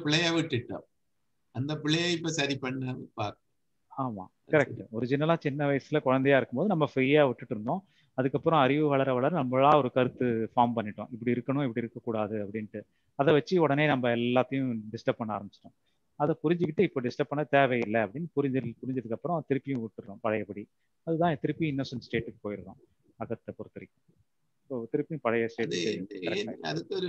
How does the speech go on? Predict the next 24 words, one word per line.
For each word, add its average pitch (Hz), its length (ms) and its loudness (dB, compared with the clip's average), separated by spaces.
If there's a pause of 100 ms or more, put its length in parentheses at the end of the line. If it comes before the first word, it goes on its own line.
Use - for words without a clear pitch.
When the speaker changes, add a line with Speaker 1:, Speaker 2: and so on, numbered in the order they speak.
Speaker 1:
என்ன, 170 340 -4
ஏதா-, 180 300 -2
ஏதாவது 190 460 2
ஒரு 175 140 -2
காரணம் 165 460 0
இருக்கா 120 300 -6
அப்படி? 120 300 -8
அப்படின்னா 117 840 -12
Speaker 2:
எதனால 147 220 4
Speaker 1:
காரணம் 147 80 4
Speaker 2:
இப்படி 120 220 -2
ஆயிடுச்சுன்றதுனாலயா? 101 880 -4 (580)
Speaker 1:
ஆயிடுச்சு. 113 460 -6 (260)
Speaker 2:
காரணம் 185 480 4
வந்து 202 220 6
நம்ம 196 380 6
அறிவு, 156 520 6
சொசைட்டி 147 580 2
எவ்வளவோ 139 360 2
சொல்லலாம். 123 320 -2
இது 107 120 -6
வந்து 135 200 -2
நம்ம 139 280 4
மட்டும் 165 320 0